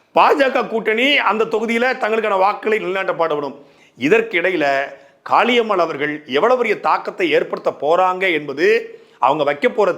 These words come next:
தேர்தல் பிரச்சாரத்தின் மூலமாகத்தான் தெரிய வரும். மிக முக்கியமாக எதை முன்னிறுத்தி நாம் தமிழ் கட்சி பிரச்சாரம் பண்ண போது, அக்கா காளியம்மாள் எதை முன்னிறுத்த போறாங்க அப்படின்னா, கடந்த முப்பது ஆண்டு காலமாக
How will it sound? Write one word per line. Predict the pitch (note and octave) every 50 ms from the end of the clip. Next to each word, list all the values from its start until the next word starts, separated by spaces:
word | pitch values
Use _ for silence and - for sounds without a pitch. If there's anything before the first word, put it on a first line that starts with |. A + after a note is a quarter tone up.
| - -
தேர்தல் | F#3+ A3 G#3+ G3+ - - -
பிரச்சாரத்தின் | E3 D#3+ - A#3 A#3 A3 G#3+ A3 G3 F3
மூலமாகத்தான் | E3+ E3 D#3 D#3 D3+ D3 D3 D3+ G#3 A3 A3 F3+ - - - - - _
தெரிய | - E3+ E3+ F3+ E3+
வரும். | C#3 C3 B2+ A#2+ - - - - - _ _
மிக | B2 E3 A3+ C4 D4+
முக்கியமாக | C#4+ B3+ - - - A#3 G#3 F3+ E3+ E3 D3 D#3 G3 A#3 B3 - - - - _ _ - B2 D#3
எதை | G#3 C#4 D4+ C#4+
முன்னிறுத்தி | C4+ A#3 A#3 A#3 A#3+ A3+ - A#3
நாம் | G3+ F#3 G3 G#3 G#3+
தமிழ் | G#3 G#3 G3+
கட்சி | F#3 D3+ F#3 -
பிரச்சாரம் | - E3+ D#3 G#3+ G#3+ G#3 F#3+
பண்ண | F3+ F3 D3+
போது, | D#3+ E3+ F3
அக்கா | D#3+ E3+ D#3+
காளியம்மாள் | C3 F3+ G3 A3+ A#3+ A#3 G#3+ G#3 F#3 D#3 - - - - -
எதை | C#3+ D#3+ G#3+ A3+
முன்னிறுத்த | F#3 F3 G3 A3 G#3+ - G3
போறாங்க | D3+ D#3 E3+ F3 F3 E3+ E3
அப்படின்னா, | C#3+ C#3 D3 C#3+ E3 G#3 A#3 A3 G3 D3 A2+ - - - _ _ _ _ _ _ _ _ _ - - _ _ _ -
கடந்த | D#3+ F3 F#3 F#3 F3 E3 D3 D3 D3
முப்பது | F3 F#3 F#3+ - D4+ D4 D4
ஆண்டு | C#4+ C#4 C4+ B3+ A#3+ G#3+
காலமாக | G#3+ G#3+ G3+ G3 F#3+ F3+ F3+ E3+ D#3+